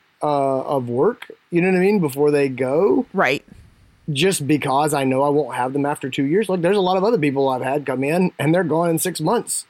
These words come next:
Speaker 2: Right.
Speaker 1: And, you know, and
Speaker 2: Yep.
Speaker 1: <laughs>
Speaker 2: Yep.
Speaker 1: and I was
Speaker 2: For,
Speaker 1: like, "Wow,
Speaker 2: for
Speaker 1: I invested
Speaker 2: compl-
Speaker 1: heavily into
Speaker 2: Yep.
Speaker 1: them."
Speaker 2: <laughs>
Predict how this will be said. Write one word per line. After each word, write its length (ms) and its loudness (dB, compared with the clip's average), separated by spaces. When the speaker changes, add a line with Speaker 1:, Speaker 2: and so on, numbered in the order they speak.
Speaker 2:
Right. 360 -4
Speaker 1:
And, 380 0
you 80 2
know, 260 4
and 340 0
Speaker 2:
Yep. 220 0
Speaker 1:
<laughs> 240 -12
Speaker 2:
Yep. 160 4
Speaker 1:
and 100 4
I 80 4
was 80 2
Speaker 2:
For, 80 6
Speaker 1:
like, 160 2
"Wow, 120 2
Speaker 2:
for 60 4
Speaker 1:
I 40 4
invested 320 2
Speaker 2:
compl- 40 -2
Speaker 1:
heavily 300 0
into 120 -2
Speaker 2:
Yep. 280 2
Speaker 1:
them." 140 0
Speaker 2:
<laughs> 60 -6